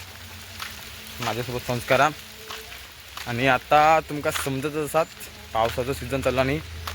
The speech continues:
गावाकडे आपलं भरपूर पाऊस हा. हो बघा,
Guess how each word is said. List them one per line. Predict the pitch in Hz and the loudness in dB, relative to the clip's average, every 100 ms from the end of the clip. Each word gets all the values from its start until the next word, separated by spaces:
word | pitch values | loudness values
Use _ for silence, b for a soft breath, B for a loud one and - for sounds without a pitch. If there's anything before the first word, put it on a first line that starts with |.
| - - - | -10 -12 2
गावाकडे | 113 117 120 | 4 4 2
आपलं | - 123 | 0 -2
भरपूर | 120 95 82 - | -2 -4 -2 2
पाऊस | 117 - | 2 2
हा. | 117 - - - - - - - | -2 -4 -10 -12 -12 -10 -10 -4
हो | 117 | 0
बघा, | 117 110 | 0 0